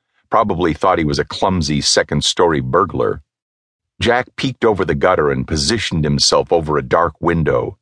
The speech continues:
Slid off the roof feet first and belly down, easing his weight onto the gutter. It groaned and creaked and sagged as he hung by his fingers.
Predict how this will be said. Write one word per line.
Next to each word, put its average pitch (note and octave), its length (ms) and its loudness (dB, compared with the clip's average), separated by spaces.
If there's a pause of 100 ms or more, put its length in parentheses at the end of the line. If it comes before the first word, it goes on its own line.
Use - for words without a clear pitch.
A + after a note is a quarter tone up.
(460)
Slid B2+ 320 2
off A#2 260 2
the F2+ 80 0
roof F#2 300 -2
feet - 340 -4
first E2 500 0
and C#2+ 160 0
belly F2 300 2
down, D2+ 540 2 (180)
easing G#2+ 380 0
his E2 160 -2
weight D2+ 320 2
onto D2+ 240 0
the D2 100 -2
gutter. C2 480 0 (560)
It G2+ 160 -2
groaned G#2 560 2
and D#2+ 160 0
creaked F#2+ 420 -2
and C#2+ 140 0
sagged E2+ 480 0
as D#2+ 100 -2
he - 100 -2
hung F#2 360 0
by C#2+ 160 0
his C#2 160 0
fingers. D2 720 -2